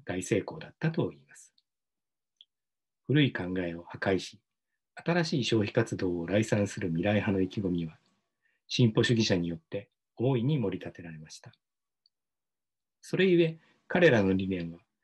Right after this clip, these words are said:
究極の消費活動たる戦争を否定することもなかったのです。マリネッティの未来派宣言には、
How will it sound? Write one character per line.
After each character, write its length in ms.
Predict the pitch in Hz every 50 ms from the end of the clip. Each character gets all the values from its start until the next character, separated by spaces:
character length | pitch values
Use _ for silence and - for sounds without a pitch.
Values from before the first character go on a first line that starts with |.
| _ _ _ -
究 220 | - 117 117 127
極 220 | 127 135 120 - 120
の 100 | 113 107
消 200 | - 120 120 104
費 100 | - -
活 240 | - 120 - - 92
動 160 | 87 85 87
た 120 | - 92
る 140 | 87 - - _ _ _ _ _ _ _ _
戦 240 | - - 110 127
争 340 | 127 - - 131 123 120 113
を 60 | 113
否 100 | 113 -
定 160 | - 131 123 120
す 140 | - -
る 100 | 117 120
こ 80 | - 117
と 100 | - 156
も 120 | 160 117
な 100 | 92 90
か 120 | 82 - -
っ 20 | _ -
た 100 | - -
の 80 | -
で 100 | - -
す。 200 | - - _ _ _ _ _ _ _ _ _ _ _ _ _ _ _ _ _ _ _ _ _ _ _ _ _ -
マ 140 | 117 113 120
リ 80 | 131 139
ネ 100 | 143 139
ッ 80 | 139
テ 100 | - -
ィ 80 | 98 90
の 80 | 90 87
未 120 | 90 92
来 120 | 110 117
派 180 | 110 113 113 -
宣 180 | - 110 101 90
言 200 | 85 80 80 85
に 100 | 87 85
は、 100 | 80